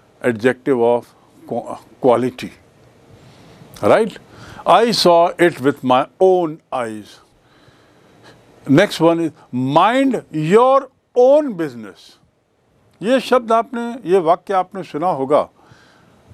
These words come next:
आ, बहुत संदर्भ में, mind your own business। कई बार क्या होता है, कोई व्यक्ति काम कर रहा है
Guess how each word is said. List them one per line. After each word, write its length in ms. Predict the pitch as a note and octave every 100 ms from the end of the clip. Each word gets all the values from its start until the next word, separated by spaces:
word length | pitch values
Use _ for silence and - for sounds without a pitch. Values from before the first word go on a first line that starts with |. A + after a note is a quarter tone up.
| -
आ, 200 | A2 A2+ A2+ -
बहुत 340 | A2 B2+ D3
संदर्भ 420 | - G#2+ G#2 C#3+ A#2+
में, 420 | B2 A#2 G2+ A#2
mind 440 | E3 A3 A3+ G3+ - - C3
your 320 | D#3 E3+ E3+ E3+ D#3
own 360 | D#3 D#3 A2+
business। 400 | F#2+ G#2 A2+ G#2+ - - - _ _ _ _ - - - _ -
कई 160 | E3+ G3
बार 160 | G3+
क्या 140 | E3 F3+
होता 300 | F#3 B2+ A#2+
है, 200 | E3+ D3+ _ _ _ _ -
कोई 220 | E3 F3
व्यक्ति 360 | D3+ E3 -
काम 340 | E3+ B2+ C#3 F3
कर 160 | C#3+
रहा 280 | C#3+ B2 G#2+
है 180 | G2+